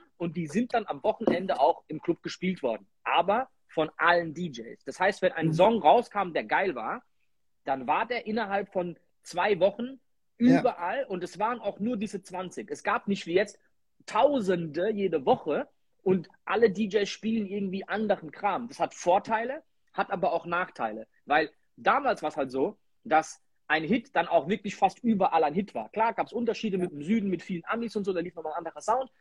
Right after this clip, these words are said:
Speaker 1: aber eigentlich im Norden mehr die Engländer und so, ein bisschen R and B-lastiger. Mittlerweile ist im Norden eher so ein bisschen, ich sag mal, Dancehall, Mumbaton, ne, so der Kram, holländisch-lastiger.
Speaker 3: Mhm.
Speaker 1: Ähm,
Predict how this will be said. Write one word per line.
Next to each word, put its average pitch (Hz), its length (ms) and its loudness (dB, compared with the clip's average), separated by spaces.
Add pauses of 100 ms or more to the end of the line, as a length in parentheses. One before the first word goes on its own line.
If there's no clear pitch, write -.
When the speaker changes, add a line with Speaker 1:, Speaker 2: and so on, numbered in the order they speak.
(200)
Speaker 1:
aber 165 360 6
eigentlich 208 500 4
im 156 240 -6
Norden 165 240 2
mehr 156 100 -2
die 139 100 -4
Engländer 226 400 -4
und 196 120 -6
so, 196 80 -2
ein 175 80 -4
bisschen 160 200 -8
R 151 140 -2
and 151 120 -4
B-lastiger. 214 560 -2 (180)
Mittlerweile 156 440 6
ist 143 120 2
im 143 80 -6
Norden 135 240 0
eher 135 160 -4
so 135 80 -6
ein 120 40 -6
bisschen, 131 300 -8
ich 120 60 -12
sag 127 140 -6
mal, 117 120 -6
Dancehall, 170 480 4
Mumbaton, 175 600 0
ne, 220 120 0
so 226 140 4
der 220 180 0
Kram, 202 400 -2
holländisch-lastiger. 185 760 -2
Speaker 3:
Mhm. 156 240 -10
Speaker 1:
Ähm, 151 220 2